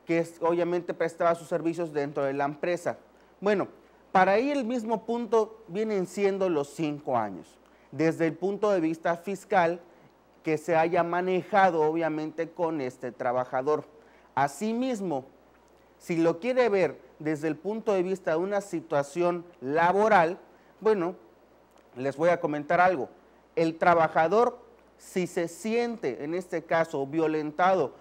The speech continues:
hacia alguno de sus derechos, desde el punto de vista que quiera interponer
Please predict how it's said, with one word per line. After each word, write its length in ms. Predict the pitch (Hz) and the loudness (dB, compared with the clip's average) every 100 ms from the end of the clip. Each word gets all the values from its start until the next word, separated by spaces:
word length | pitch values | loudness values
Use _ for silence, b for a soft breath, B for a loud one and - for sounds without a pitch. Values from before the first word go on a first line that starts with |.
| B | B
hacia 340 | 135 151 - 143 | -2 -2 0 0
alguno 380 | 147 202 233 | 0 -2 -2
de 120 | 214 170 | -2 -2
sus 260 | 156 143 | -4 -4
derechos, 640 | 139 143 180 180 139 113 - b b - | -2 0 0 -2 -6 -8 -14 b b -4
desde 260 | 147 147 | -2 0
el 100 | 151 | 0
punto 360 | 151 214 220 202 | -2 -4 0 0
de 140 | 180 | 0
vista 460 | 170 185 - 131 - - _ _ _ _ _ _ - | -2 -4 -2 -2 -2 -14 _ _ _ _ _ _ -6
que 160 | 151 | -4
quiera 240 | 151 196 202 | 0 0 0
interponer 760 | 180 165 131 - 143 170 147 | -2 -4 -4 -4 -2 0 0